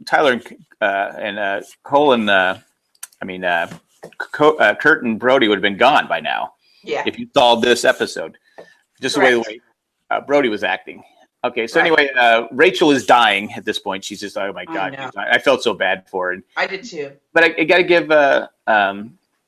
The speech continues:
Speaker 1: Zach some kudos. He's just like, "Yeah, just do your best. You, just hang in there. You can catch these guys." So he was, he, he was good. Uh, Bernie fills his four bags first because he's just calm.
Speaker 2: Yeah.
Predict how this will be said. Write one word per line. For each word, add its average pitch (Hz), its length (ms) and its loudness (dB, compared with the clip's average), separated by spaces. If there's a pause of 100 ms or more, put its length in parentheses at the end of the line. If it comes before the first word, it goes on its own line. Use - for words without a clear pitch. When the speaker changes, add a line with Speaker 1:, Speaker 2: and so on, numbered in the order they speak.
(880)
Speaker 1:
Zach 127 260 2
some 135 140 -4
kudos. 120 380 4
He's 120 120 -2
just 120 160 -2
like, 113 120 0
"Yeah, 190 240 2
just 196 200 -4
do 220 120 2
your 214 120 -2
best. 185 540 0
You, 156 140 -4
just 160 160 -8
hang 220 180 -2
in 196 120 -2
there. 175 100 2
You 185 140 0
can 208 140 -6
catch 208 280 0
these 175 160 -4
guys." 156 320 4
So 117 120 2
he 139 80 0
was, 151 180 -2
he, - 280 -8
he 143 80 -4
was 156 200 -4
good. 117 260 0 (480)
Uh, 123 300 6
Bernie 160 220 4
fills 160 220 4
his 127 140 0
four 131 200 4
bags 110 320 2
first 131 280 0
because 110 280 -4
he's 107 160 -6
just - 180 -10
calm. 85 340 -2 (800)
Speaker 2:
Yeah. 285 200 -10